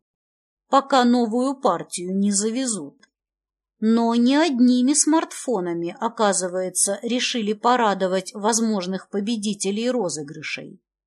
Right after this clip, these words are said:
Наушники в упаковках, как на блютусе, так и проводные, но тоже ценник на них приличный,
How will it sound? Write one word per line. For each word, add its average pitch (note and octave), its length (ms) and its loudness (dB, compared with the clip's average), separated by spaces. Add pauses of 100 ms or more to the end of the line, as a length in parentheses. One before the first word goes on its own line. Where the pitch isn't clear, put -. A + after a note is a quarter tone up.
(400)
Наушники A3+ 840 4
в G#3+ 100 -2
упаковках, G#3+ 960 -2 (140)
как B3+ 240 4
на B3 160 4
блютусе, A3 960 -4
так F3 240 -2
и G#3+ 60 -4
проводные, F3 1000 -2 (400)
но C4 240 4
тоже C4+ 460 2
ценник G#3 640 0
на A3+ 160 -2
них G#3+ 300 -2
приличный, A3+ 800 -4